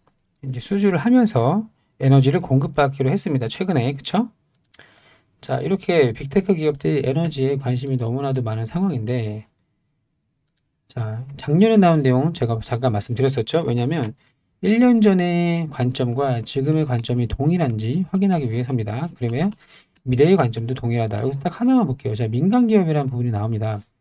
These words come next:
기업들이 돈을 쏟아붓는 확신의 이유라고 나왔습니다. 자, 에스엠알 설계만 할 수 있다면 국내 기업이 이제 수혜를 볼 거란 내용이고요. 중요한 건 이 부분이 아니고 요 다음에,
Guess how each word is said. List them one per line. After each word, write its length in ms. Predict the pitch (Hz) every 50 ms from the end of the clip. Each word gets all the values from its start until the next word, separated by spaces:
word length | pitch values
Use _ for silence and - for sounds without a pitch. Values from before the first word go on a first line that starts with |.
| _ _ _
기업들이 640 | - - 147 175 196 196 - - 156 160 190 175 147
돈을 280 | 135 - 135 139 151
쏟아붓는 560 | 147 - 185 202 214 233 214 160 147 147 156 151
확신의 420 | 147 185 - - 196 190 151 -
이유라고 340 | 123 131 147 147 135 127 120
나왔습니다. 560 | 110 104 110 107 - - 113 107 107 104 107 _ _ _ _ _ _ _ _ _ _ _ _ _ _
자, 180 | _ - 120 113
에스엠알 500 | - - - - - 196 196 190 190 185
설계만 360 | 180 - - 220 226 220 214 214
할 60 | 208
수 120 | 196 - 180
있다면 320 | 165 - 165 151 151 151
국내 320 | 139 - 147 147 165 170
기업이 240 | 160 147 143 135 131
이제 100 | 120 120
수혜를 300 | 113 - 196 202 202 190
볼 120 | - 123 -
거란 220 | - 135 131 123
내용이고요. 720 | 110 110 117 120 117 107 104 120 160 185 160 120 107 107 104
중요한 380 | - - 131 127 127 123 123
건 140 | 120 120 113
이 100 | 113 113
부분이 300 | 117 120 117 120 120 120
아니고 200 | 113 110 110 110 110
요 60 | 107 -
다음에, 560 | - - 123 131 131 120 107 104 110 127